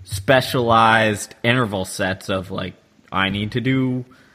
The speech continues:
eight hundreds at this pace with this much rest to hit in this zone," to realizing that all these little variables that we can control, the rest, the speed, um, the intensity, the density of the work, how they're split into sets,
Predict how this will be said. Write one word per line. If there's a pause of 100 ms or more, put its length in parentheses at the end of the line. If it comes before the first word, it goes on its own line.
(600)
eight
hundreds
at
this
pace
with
this
much
rest
to
hit
in
this
zone," (480)
to
realizing
that
all
these
little
variables
that
we
can
control,
the
rest,
the
speed, (680)
um,
the
intensity,
the
density
of
the
work, (360)
how
they're
split
into
sets,